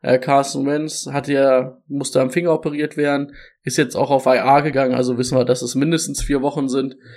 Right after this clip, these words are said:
die er raus ist. Ähm, von der I R wiedergekommen ist Sammy Watkins für die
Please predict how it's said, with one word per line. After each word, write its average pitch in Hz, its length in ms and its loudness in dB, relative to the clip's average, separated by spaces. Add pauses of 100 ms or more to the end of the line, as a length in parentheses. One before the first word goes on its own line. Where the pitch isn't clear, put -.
(220)
die 135 80 0
er 135 140 4
raus 131 380 0
ist. - 380 -4 (380)
Ähm, 127 240 2
von 156 300 0
der 143 180 4 (120)
I 135 60 2
R 131 320 0
wiedergekommen 180 720 2
ist 139 180 -4
Sammy 127 320 2
Watkins 202 600 0
für 180 280 4
die 175 500 -8